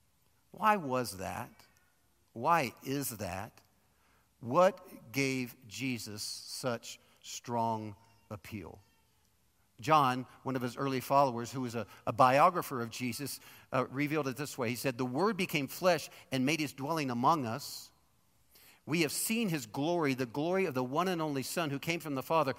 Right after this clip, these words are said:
full of grace and truth." That's the idea this church was founded on. This is what compels and empowers this community of people to move outside of these walls and reveal a Jesus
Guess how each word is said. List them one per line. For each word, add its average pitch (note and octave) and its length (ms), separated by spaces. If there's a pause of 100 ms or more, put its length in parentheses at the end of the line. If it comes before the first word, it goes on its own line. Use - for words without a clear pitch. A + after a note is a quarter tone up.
(140)
full F#3+ 340
of A2 240
grace C#3 680 (480)
and B2 380 (500)
truth." G#2 520 (1040)
That's - 500 (280)
the B2+ 120
idea A#2+ 240
this A#2 140
church - 240
was A2 100
founded C3+ 420
on. A2 320 (300)
This D3+ 220
is C#3 120
what C3+ 260 (280)
compels D#3+ 600
and C3 140
empowers C3+ 600
this C#3 180
community C#3+ 500
of B2 100
people C#3+ 380 (220)
to F3+ 140
move D3+ 460
outside D3 440
of C#3+ 80
these C3+ 240
walls C3+ 720 (420)
and C#3 220
reveal D#3 500
a C#3+ 60
Jesus C3+ 640